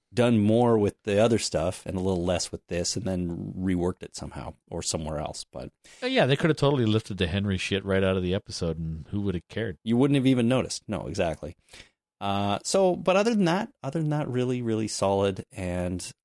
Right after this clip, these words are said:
Speaker 1: I mean, overall, the show has gone eight for eight for season nine, and that's freaking fantastic, and I'm super excited about that. And
Speaker 2: It's
Speaker 1: now
Speaker 2: unheard of.
Speaker 1: It's, it is unheard of for this show. I don't know if we've ever had a season that's been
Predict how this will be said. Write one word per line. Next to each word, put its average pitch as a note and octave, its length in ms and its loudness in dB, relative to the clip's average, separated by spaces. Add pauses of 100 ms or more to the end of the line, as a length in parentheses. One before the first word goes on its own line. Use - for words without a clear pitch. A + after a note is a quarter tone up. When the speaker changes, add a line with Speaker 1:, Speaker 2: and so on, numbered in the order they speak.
(320)
Speaker 1:
I F2+ 140 -8
mean, F#2 440 -2
overall, A2+ 720 2 (300)
the G#2 80 -2
show F#2+ 260 2
has F#2 120 2
gone F#2 220 -2
eight F2+ 160 -2
for D#2+ 180 -4
eight D#2 200 -6 (240)
for E2 100 -10
season D#2+ 360 -6
nine, A#2 520 -2
and E2+ 560 -4 (440)
that's - 360 -6 (440)
freaking D#3 340 -2
fantastic, C3 680 0
and D#2+ 80 -4
I'm F2 120 -4
super - 300 -4
excited A#2 380 -2
about E2+ 240 -4
that. F2 240 -2 (600)
And F2+ 120 -6
Speaker 2:
It's F#2 80 0
Speaker 1:
now F#3 60 2
Speaker 2:
unheard A3+ 260 4
of. D3 200 4 (180)
Speaker 1:
It's, - 200 -2
it E3 160 6
is A#3 160 4
unheard G#2 320 2
of D2+ 220 0 (180)
for A2 160 0
this F2+ 160 2
show. E2+ 220 2
I G2+ 80 4
don't B2 80 2
know C3+ 80 2
if C3+ 100 -2
we've C3+ 120 4
ever D3 180 0
had D#3 120 0
a B2+ 40 0
season F2+ 380 0
that's E2+ 180 -4
been F2 320 -4